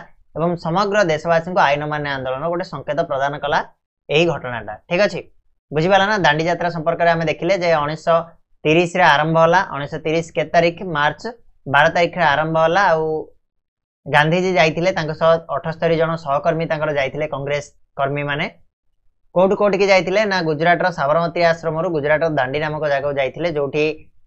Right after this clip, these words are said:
ବହୁତ ଗୁଡ଼ାଏ ଲୋକ ତାଙ୍କୁ ସପୋର୍ଟ କରିଥିଲେ ଗାନ୍ଧିଜୀଙ୍କୁ। ଆଉ ଏଇ ଯାତ୍ରାକୁ ଦାଣ୍ଡି ଯାତ୍ରା ବୋଲି କୁହାଯାଏ। କେବେ ସିଏ ଲୁଣ ମାରିଥିଲେ? ଉଣେଇଶହ ତିରିଶ ଏପ୍ରିଲ ଛଅରେ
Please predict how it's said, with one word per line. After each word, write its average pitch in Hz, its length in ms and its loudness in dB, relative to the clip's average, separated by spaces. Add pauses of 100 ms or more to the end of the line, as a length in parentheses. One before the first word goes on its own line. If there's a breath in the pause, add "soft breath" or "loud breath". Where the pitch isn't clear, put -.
ବହୁତ 160 240 4
ଗୁଡ଼ାଏ 185 220 4
ଲୋକ 165 220 0
ତାଙ୍କୁ 165 260 0
ସପୋର୍ଟ 160 400 -2
କରିଥିଲେ 160 320 0
ଗାନ୍ଧିଜୀଙ୍କୁ। 143 580 -4 (440)
ଆଉ 139 180 0
ଏଇ 160 160 2
ଯାତ୍ରାକୁ 156 380 0 (100)
ଦାଣ୍ଡି 135 240 -2
ଯାତ୍ରା 156 260 0
ବୋଲି 151 160 -2
କୁହାଯାଏ। 151 380 -2
କେବେ 160 340 2 (100)
ସିଏ 185 160 -4
ଲୁଣ 160 200 0
ମାରିଥିଲେ? 170 320 -2
ଉଣେଇଶହ 165 280 -4
ତିରିଶ 170 280 -4
ଏପ୍ରିଲ 151 260 -4
ଛଅରେ 143 340 -2